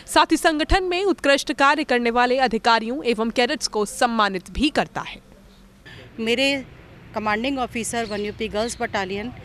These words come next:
Speaker 2: कर्नल एसबी मिश्रा द्वारा मुझे ये बैज लगाया गया और मुझे ये प्रमाण पत्र और जो कैश प्राइज़ है, वो मुझे आज दिया गया। निश्चित रूप से इसके पीछे बहुत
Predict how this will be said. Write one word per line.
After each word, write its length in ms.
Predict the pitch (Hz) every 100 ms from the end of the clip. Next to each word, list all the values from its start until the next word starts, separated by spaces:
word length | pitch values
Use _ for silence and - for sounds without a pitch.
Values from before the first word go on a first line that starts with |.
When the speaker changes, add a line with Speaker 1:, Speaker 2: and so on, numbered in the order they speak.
| - -
Speaker 2:
कर्नल 380 | 214 202 208 208 -
एसबी 480 | 208 208 214 262 247 -
मिश्रा 400 | 214 214 - 294
द्वारा 420 | 277 220 190 202 254 -
मुझे 320 | 226 202 220
ये 320 | 240 202 196 190 - - -
बैज 400 | - 202 190 190
लगाया 460 | 208 196 175 170 202
गया 260 | 208 233 262
और 300 | - 208 214
मुझे 300 | 202 196 220
ये 120 | 208
प्रमाण 420 | - 170 170 185 185
पत्र 240 | 240 240
और 360 | - 185 175 185 - - -
जो 240 | 185 196 190 -
कैश 220 | 269 -
प्राइज़ 380 | 233 190 180 175
है, 60 |
वो 120 | 233
मुझे 260 | 202 185 220
आज 260 | - 190 208
दिया 300 | 185 175 175
गया। 260 | 185 240 - - - - - - - - -
निश्चित 340 | 240 247 330 311
रूप 120 | 302
से 180 | - 311
इसके 220 | - 294
पीछे 460 | 294 254 - 285 277
बहुत 460 | 233 214 247 247